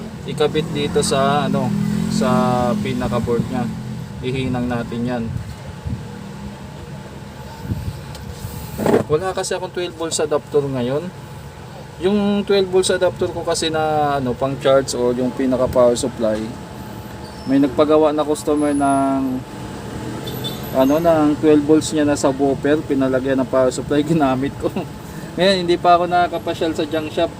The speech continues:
Actually, ito, gagawin ko tong twelve volts sana, kaya lang nadidelay-delay gawa ng marami akong ginagawa. So, hindi natutuloy yan. Paminsan-minsan napapatungan ko, tapos pag medyo ano, hinto na naman.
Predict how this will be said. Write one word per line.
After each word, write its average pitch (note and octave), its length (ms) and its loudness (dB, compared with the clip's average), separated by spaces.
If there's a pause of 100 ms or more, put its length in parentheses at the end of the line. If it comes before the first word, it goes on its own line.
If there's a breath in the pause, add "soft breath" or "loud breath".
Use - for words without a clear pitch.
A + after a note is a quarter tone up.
(120)
Actually, G3+ 400 4
ito, F3+ 240 8 (640)
gagawin F#3 480 4
ko F#3+ 80 2
tong F#3 160 0
twelve F3+ 240 4
volts E3+ 240 2
sana, E3+ 240 6
kaya D#3+ 240 8
lang D3 160 4
nadidelay-delay C#3+ 880 2
gawa C3 320 6
ng C3 320 0 (800)
marami D3+ 320 6
akong E3 160 -4
ginagawa. D#3+ 560 0 (1200)
So, E3 240 -2
hindi F3+ 240 2
natutuloy E3+ 640 0
yan. D3 160 -2 (720)
Paminsan-minsan F3+ 640 4
napapatungan E3 800 2
ko, D3+ 160 0
tapos D3 400 2
pag D3+ 160 0
medyo D3+ 640 2
ano, D3 320 2 (880)
hinto D3 320 2
na D3 160 6
naman. D3 320 6